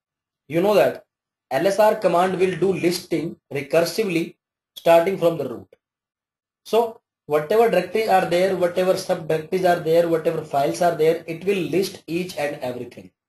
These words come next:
You can have a look. Slash D I R one. Inside D I R one we have sample underscore Hadoop dot T X T. Similarly, we have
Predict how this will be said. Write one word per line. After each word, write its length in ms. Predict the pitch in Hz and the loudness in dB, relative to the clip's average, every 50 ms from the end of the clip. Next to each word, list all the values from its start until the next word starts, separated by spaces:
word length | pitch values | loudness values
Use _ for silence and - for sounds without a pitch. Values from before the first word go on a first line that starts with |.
| _ _ | _ _
You 80 | 135 | -10
can 140 | _ 151 147 | _ -6 -2
have 160 | 139 156 156 | 0 0 0
a 20 | 147 | 0
look. 340 | 131 120 113 - - _ - - _ _ _ _ _ _ _ _ _ _ - | -2 -4 -8 -10 -18 _ -20 -20 _ _ _ _ _ _ _ _ _ _ -12
Slash 320 | - 156 175 180 180 165 | -2 0 0 0 0 0
D 120 | 147 156 | 0 2
I 200 | 160 170 180 185 | 4 4 4 2
R 40 | 175 | 2
one. 240 | 165 170 185 220 - _ _ _ _ _ _ _ _ _ _ _ | 0 -2 -2 -4 -8 _ _ _ _ _ _ _ _ _ _ _
Inside 540 | 147 156 151 - 165 165 190 208 190 175 165 | -8 -8 -4 0 0 2 2 0 -2 -4 -2
D 160 | 180 196 190 | 0 0 2
I 180 | 180 185 185 | 4 4 4
R 60 | 175 165 | 2 2
one 200 | 185 185 180 160 | -2 -2 -2 -2
we 120 | 165 156 | 0 2
have 300 | 156 160 170 170 170 - _ _ _ _ _ _ | 2 2 2 0 -2 -8 _ _ _ _ _ _
sample 440 | - - 156 156 165 160 175 180 190 | -6 -2 -2 -2 0 0 0 0 0
underscore 580 | 180 160 156 156 160 156 - - 175 170 170 156 | 0 -2 0 -2 -2 -2 -2 -4 -2 -2 -2 0
Hadoop 380 | 147 151 147 156 165 170 139 | -2 -2 -2 -2 -4 -6 -4
dot 280 | 135 139 139 139 139 - _ | -4 -4 -4 -4 -6 -10 _
T 120 | 151 147 127 | -6 -6 -6
X 180 | - - - | -6 -10 -16
T. 140 | - - _ _ _ _ _ _ _ _ _ _ _ _ _ _ _ _ _ _ | -20 -20 _ _ _ _ _ _ _ _ _ _ _ _ _ _ _ _ _ _
Similarly, 600 | - 156 180 214 208 180 165 151 170 - - - _ _ _ _ _ _ _ _ _ - | -8 -6 -4 2 2 2 2 2 -2 -6 -8 -10 _ _ _ _ _ _ _ _ _ -2
we 100 | 151 170 | 0 2
have 340 | 165 170 175 180 175 175 | 4 4 4 2 2 -2